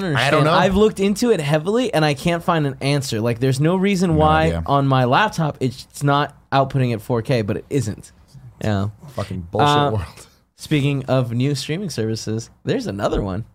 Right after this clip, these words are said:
Speaker 3: What is there?
Speaker 1: The, uh, Criterion Channel's launch, uh, launching a new service.
Speaker 3: Oh, that's cool.
Speaker 1: Yeah.
Speaker 3: That's really
Speaker 2: It's gonna
Speaker 3: cool,
Speaker 2: be the
Speaker 3: actually.
Speaker 2: title of
Speaker 1: Yeah.
Speaker 2: T V streaming services.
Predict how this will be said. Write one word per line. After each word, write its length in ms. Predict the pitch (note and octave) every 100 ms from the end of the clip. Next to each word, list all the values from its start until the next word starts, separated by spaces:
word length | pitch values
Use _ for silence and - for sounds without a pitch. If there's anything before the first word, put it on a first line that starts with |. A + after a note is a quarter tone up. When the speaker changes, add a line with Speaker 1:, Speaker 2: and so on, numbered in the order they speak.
| -
Speaker 3:
What 160 | F#2
is 60 | F#2+
there? 160 | B2+ - - _
Speaker 1:
The, 380 | B2 C#3 D#3+ D#3+
uh, 320 | C#3+ D3 D3 C#3
Criterion 960 | - E3+ D#3 - F#3+ A#3+ B2+ A#2 A2+
Channel's 440 | - D3+ A#2 A#2 A2+
launch, 460 | A#2+ C3 D#3 - - _ _
uh, 260 | C3 B2 A#2+
launching 520 | A#2+ C#3+ C#3 D3+ C#3+
a 240 | - A#2+ A#2
new 240 | B2 C#3
service. 560 | D#3+ D3 A3 - - - _ _ -
Speaker 3:
Oh, 40 |
that's 140 | F#3 -
cool. 320 | G2+ A2 C3+
Speaker 1:
Yeah. 340 | E3+ G#3+ B2 A#2 - _ _
Speaker 3:
That's 160 | A#2+ B2
really 80 | B2
Speaker 2:
It's 40 |
gonna 120 | C#3
Speaker 3:
cool, 40 | C3
Speaker 2:
be 60 |
the 80 | A#2 A2
Speaker 3:
actually. 100 | F#2
Speaker 2:
title 380 | A2+ A2+ G2
of 400 | - F#2+ F#2 F2 -
Speaker 1:
Yeah. 220 | A2+ A2+ G#2+ - _ - _ _
Speaker 2:
T 140 | -
V 120 | G#2 G2
streaming 280 | - G2+ F#2
services. 480 | F#2 F2 E2+ F#2